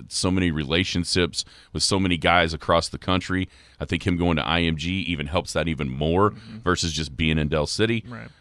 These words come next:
Speaker 1: And he knows these guys, and I, I think that this is the part that's gonna not only getting him and the talent that he is,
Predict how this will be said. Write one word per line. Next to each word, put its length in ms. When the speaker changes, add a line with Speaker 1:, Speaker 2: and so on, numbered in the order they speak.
Speaker 1:
And 160
he 140
knows 320
these 200
guys, 460
and 500
I, 240
I 40
think 240
that 180
this 220
is 140
the 100
part 400
that's 160
gonna 200
not 200
only 160
getting 240
him 320
and 100
the 40
talent 400
that 120
he 220
is, 240